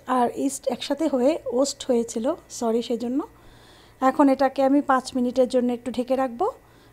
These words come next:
আর এটা ফুলবে, যা-, যখন অ্যাক্টিভ হবে তখন এটার ভিতরে ময়দা ইউজ করব। তো পাঁচ মিনিট পর ফিরে আসছি। পাঁচ মিনিট হয়েছে,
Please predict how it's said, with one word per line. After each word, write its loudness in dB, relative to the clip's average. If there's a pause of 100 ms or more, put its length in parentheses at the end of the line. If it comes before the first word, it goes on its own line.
আর 2
এটা 0
ফুলবে, 2
যা-, 0
যখন -2
অ্যাক্টিভ -4
হবে 2
তখন -2
এটার -2
ভিতরে -2
ময়দা -2
ইউজ -8
করব। -8 (840)
তো 0
পাঁচ 0
মিনিট 0
পর -2
ফিরে 0
আসছি। -6 (4000)
পাঁচ 0
মিনিট 6
হয়েছে, 2